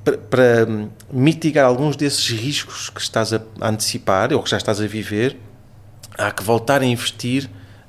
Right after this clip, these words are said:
de uma forma mais geral, também nestas áreas. Na ética, na filosofia.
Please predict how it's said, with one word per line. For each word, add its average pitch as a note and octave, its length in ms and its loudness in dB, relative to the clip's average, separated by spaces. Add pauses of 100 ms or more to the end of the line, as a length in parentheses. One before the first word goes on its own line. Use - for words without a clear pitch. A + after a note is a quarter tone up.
(120)
de G2 100 -6
uma G#2 140 0
forma G2+ 240 0
mais G#2 220 -2
geral, G#2+ 380 0
também A#2+ 400 2
nestas A#2+ 300 -2
áreas. G2 440 -8 (280)
Na G2+ 160 0
ética, G#2+ 680 0 (280)
na A#2 120 2
filosofia. A2+ 840 -4